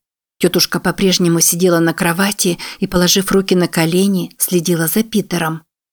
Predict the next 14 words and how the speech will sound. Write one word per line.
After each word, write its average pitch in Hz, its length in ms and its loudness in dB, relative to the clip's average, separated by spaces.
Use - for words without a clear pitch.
«Она 147 260 4
знала 151 400 2
тебя 156 280 -4
как 151 240 -4
облупленного. 165 840 -2
Пожалуй, 151 600 0
лучше, 170 400 0
чем 175 260 -2
ты 185 120 0
сам 156 280 2
себя 156 300 0
знаешь. 160 600 -2
Сказала 160 560 0
мне: 156 380 0